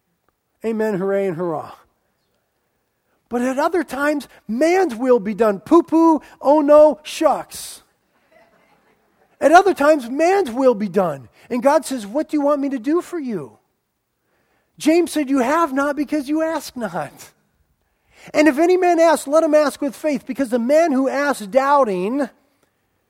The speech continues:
is like the waves driven by the wind, just tossed to and fro. You're just a mess, just a double-minded man. We've got to approach God on the basis of faith, believing that he is and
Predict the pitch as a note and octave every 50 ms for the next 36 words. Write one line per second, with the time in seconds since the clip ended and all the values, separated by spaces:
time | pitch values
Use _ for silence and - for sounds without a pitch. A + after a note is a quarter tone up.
0 | _ _ _ _ _ _ _ _ _ - A#3 G#3 E3+ A#3+ A#3 A3+ - G#3+ G#3 A#3
1 | C#4 D4+ D#4 A#3+ F#3 - B3+ A#3+ B3+ A#3 A#3 A#3 G#3+ G#3+ G3 G3 F#3 F3 D#3+ C4
2 | D4 - - - G#3 A3+ A3+ A3+ G3+ - - - - - - - - G#3 G#3 G3
3 | G3 F#3 - - C#3 G2+ - - - - _ _ _ _ _ _ - G#3+ F#3+ A#3
4 | C#4 - - A#3 G3+ F#3 F3 D3+ B2+ - - - C4 G#3 - A3 E3+ - C4+ C4+
5 | C4 A#3+ G#3 G3 F#3+ F3+ E3+ D#3+ D#3 D#3 C#3+ A2+ G#2+ - - - - _ _ _
6 | _ _ _ _ _ _ _ _ _ _ _ _ - _ - - A#3+ A#3 G3 F3
7 | - C#4+ D#4+ E4+ - - B3+ A#3 G#3 F#3+ - - - B3 C4+ C#4 C#4 A#3+ - -
8 | E3 D3+ E3+ E3 E3 E3+ G3 G#3+ G#3+ G#3 G3+ G3+ F3 F3 A#3+ B3+ A#3 - C4 A#3
9 | - - A#3+ G3+ - - D#3 D#3 E3+ - _ - - _ - D3 F#3+ G3+ F#3+ F#3
10 | F3+ F#3 G#3+ B3+ C4+ C#4+ A#3 C4 C#4+ C#4 A#3 - - A3+ A3+ G#3 F#3+ - A3+ A3+
11 | G3+ E3 D#3+ D3+ C#3 C3+ D#3+ D#3+ - - - - - G3 A3 A3+ G#3+